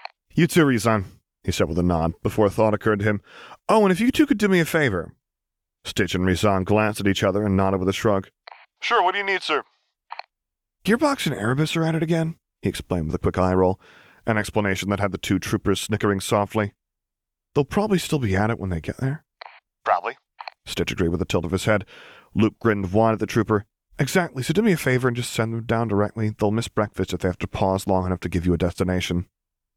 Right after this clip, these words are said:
Stitch couldn't seem to help himself as he devolved into stifled shakes of laughter, while Rizan hardly seemed to be doing any better. "We'll send them down in a timely manner, sir," she assured him, amusement thick in her voice. "You can count on us."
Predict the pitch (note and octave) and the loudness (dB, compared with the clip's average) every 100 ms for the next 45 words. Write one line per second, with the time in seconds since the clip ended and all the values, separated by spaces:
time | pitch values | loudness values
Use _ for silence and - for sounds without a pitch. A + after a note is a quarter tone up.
0 | _ - - A2+ - A2 E2+ - F2+ F2 | _ -8 -4 -4 -2 -6 -4 -6 -4 0
1 | F#2+ - F2+ - E2 F2+ G2 F2 G2 F#2 | -2 -2 -4 -4 -4 -2 -2 0 0 0
2 | F2+ F#2 F#2 - G2+ F2 E2+ - G2 G2 | -2 -2 -2 0 -2 -2 -6 -4 -2 -2
3 | G#2 A#2 A2+ A2 - - - - A#2 G#2 | 0 0 2 -2 -2 -20 -20 -2 0 2
4 | G2+ A#2 G#2+ G2+ G#2+ G2 - G2+ - F#2+ | 2 4 2 2 0 0 0 -2 0 -2
5 | F#2+ G2 G2 G2 F#2 G#2+ G2 - - - | 2 2 2 2 2 0 -2 -6 -20 -20
6 | - _ _ D#3 D3+ G3+ F#3 D#3 D3+ C#3+ | -20 _ _ -4 0 0 0 0 0 0
7 | - C3 A#2+ A#2 A2+ G2+ F#2+ F2+ D#2 _ | 2 2 2 0 0 0 -2 -6 -8 _
8 | - - - - - - - G2+ - - | -20 -20 -10 -6 -4 -4 -4 -6 -8 -18
9 | _ F#2+ F#2 D#2+ G2 - - F#2+ F#2 F2+ | _ -4 -2 -2 -4 -6 -6 -2 -2 0
10 | F#2+ F#2 - - _ - B2 A#2+ A#2+ A2+ | 0 -2 -8 -20 _ -12 -10 -4 0 2
11 | A2 G#2 G2+ - | 2 0 -2 -8